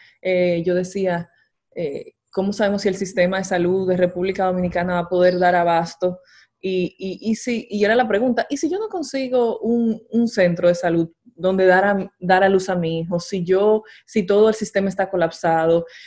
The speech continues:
Yo llegué a un momento en el que dije, eh, "Deberíamos de buscar alguna clínica alterna,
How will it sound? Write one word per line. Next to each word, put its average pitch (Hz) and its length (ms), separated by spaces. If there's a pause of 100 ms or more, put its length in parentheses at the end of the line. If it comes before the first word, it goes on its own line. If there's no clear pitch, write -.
(140)
Yo 202 360
llegué 226 140
a 226 60
un 226 60
momento 220 300
en 214 80
el 208 100
que 208 180
dije, 202 640 (320)
eh, 185 500
"Deberíamos 196 420
de 247 40
buscar 247 480
alguna 214 340
clínica 226 360
alterna, 185 640